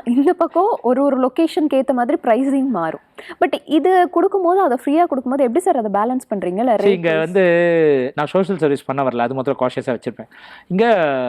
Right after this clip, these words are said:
Speaker 2: ஒரு மார்ஜின் இருக்கும் மேம். ரியல் எஸ்டேட்ல எங்க தெரியுமா நிறைய பேர் தோக்குறது?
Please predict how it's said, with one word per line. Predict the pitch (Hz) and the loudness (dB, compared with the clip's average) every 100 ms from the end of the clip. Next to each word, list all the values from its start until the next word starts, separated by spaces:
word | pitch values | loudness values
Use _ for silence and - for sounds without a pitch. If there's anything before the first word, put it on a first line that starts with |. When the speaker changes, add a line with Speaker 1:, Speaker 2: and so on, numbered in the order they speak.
| 117 110 - - _ - | -4 -8 -10 -18 _ -2
Speaker 2:
ஒரு | 185 208 | 2 2
மார்ஜின் | 185 175 247 214 151 | 2 -2 0 -2 -4
இருக்கும் | - 117 | -8 -10
மேம். | 107 104 _ 143 | -10 -16 _ -2
ரியல் | 196 269 | 0 0
எஸ்டேட்ல | - 180 160 | 0 -2 -2
எங்க | 214 | 0
தெரியுமா | 190 160 | -2 -2
நிறைய | 135 135 | 0 0
பேர் | 143 131 139 | -2 -2 -4
தோக்குறது? | 135 113 110 113 | -2 -6 -6 -12